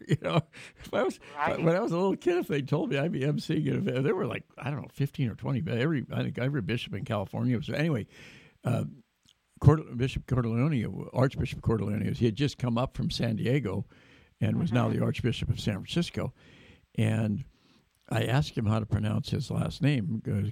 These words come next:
Speaker 1: Cordileone, Cordileone, and he says, "I'm Italian. You pronounce every syllab-, every syllable, every vowel."
Speaker 2: Yes, Cordileone. Yeah, you don't wanna mess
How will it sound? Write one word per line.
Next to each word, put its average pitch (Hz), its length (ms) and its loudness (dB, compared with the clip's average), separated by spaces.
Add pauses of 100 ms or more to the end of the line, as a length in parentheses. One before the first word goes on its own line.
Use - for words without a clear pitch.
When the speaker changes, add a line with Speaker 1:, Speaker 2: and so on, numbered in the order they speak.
Speaker 1:
Cordileone, 120 640 4
Cordileone, 120 680 2
and 104 120 -2
he 110 100 2
says, - 320 -2
"I'm 120 180 2
Italian. 120 540 2
You 110 100 0
pronounce 113 440 2
every 113 340 2
syllab-, 107 480 0
every 131 300 4
syllable, 123 520 2
every 113 220 2
vowel." 101 400 -2 (160)
Speaker 2:
Yes, - 260 4 (480)
Cordileone. 139 800 -8 (560)
Yeah, 160 400 4
you 151 140 -14
don't 202 200 -2
wanna 220 200 -2
mess 185 200 0